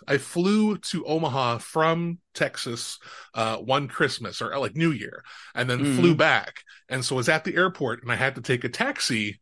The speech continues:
Speaker 1: from the airport back to our apartments at the time. And the taxi cab hit a small, like, the, the roads weren't super bad, but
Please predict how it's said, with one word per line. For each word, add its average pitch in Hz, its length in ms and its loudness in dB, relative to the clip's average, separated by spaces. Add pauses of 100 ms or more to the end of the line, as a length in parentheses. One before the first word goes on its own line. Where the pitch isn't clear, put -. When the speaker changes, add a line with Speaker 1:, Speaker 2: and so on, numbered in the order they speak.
(120)
Speaker 1:
from 175 240 4
the 165 140 4
airport 151 600 2
back 127 340 0
to 127 140 -6
our 113 160 0
apartments 107 520 -4
at 101 100 -6
the 107 80 -12
time. 98 360 -10 (640)
And 117 480 2 (160)
the 127 300 -4
taxi 214 460 0
cab 127 540 0 (360)
hit 180 260 -2
a - 80 0
small, 180 720 2
like, 151 220 2
the, 160 160 -6
the 143 120 -2
roads 180 400 2
weren't 160 320 -4
super 180 360 -2
bad, 135 520 2 (460)
but 127 200 2